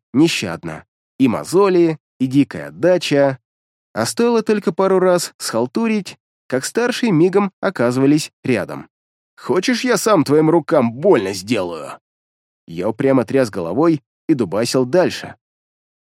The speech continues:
Неожиданно напал дикий голод,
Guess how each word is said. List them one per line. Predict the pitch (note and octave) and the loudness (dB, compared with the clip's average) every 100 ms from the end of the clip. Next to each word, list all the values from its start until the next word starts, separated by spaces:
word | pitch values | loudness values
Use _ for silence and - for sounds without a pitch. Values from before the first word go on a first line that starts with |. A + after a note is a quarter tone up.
| _ _ | _ _
Неожиданно | F#2+ F2+ C#3+ F#3+ A3 G#3 G3 | -8 -2 -2 -2 0 0 2
напал | F#3+ E3 E3+ E3 | 0 2 0 0
дикий | B2+ D#3+ G2+ | 0 -4 -6
голод, | E2+ C3+ F3 D#3 D3 - | -6 0 2 2 -2 -10